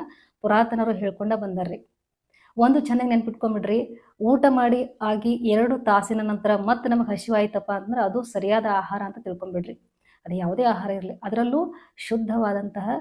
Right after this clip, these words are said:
ಸಾತ್ವಿಕವಾದ ಶಾಕಾಹಾರವನ್ನೇ ನಾವು ತಗೋಬೇಕು. ಅದು ಹೆಂಗಿರ್ಬೇಕಪ್ಪ ಅಂತಂದ್ರ ಅದಕ್ಕೆ ಯುಕ್ತ ಆಹಾರ ಅಂತ ಹೇಳಿರಿ. ಯುಕ್ತ ಅಂತಂದ್ರೆ ಸೂಕ್ತವಾದದ್ದು, ಸರಿಯಾದಂತಹ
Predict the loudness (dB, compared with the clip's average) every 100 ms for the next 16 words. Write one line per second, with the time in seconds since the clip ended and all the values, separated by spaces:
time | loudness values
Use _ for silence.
0 | -8 -20 -10 -2 -2 -2 -4 -2 -2 0
1 | -2 -2 -2 -4 -2 -4 -2 -2 -2 -4
2 | -4 -2 -2 -4 -16 _ -2 0 -2 -4
3 | -4 -4 -6 _ _ 2 4 6 6 4
4 | 0 -2 -4 -2 2 2 0 -2 0 4
5 | 4 2 4 4 4 2 0 -2 -2 0
6 | -2 -2 0 -2 0 -4 -4 -4 -6 -6
7 | -4 -4 0 2 2 2 -6 -10 _ _
8 | _ _ _ -6 0 4 6 6 4 0
9 | 0 0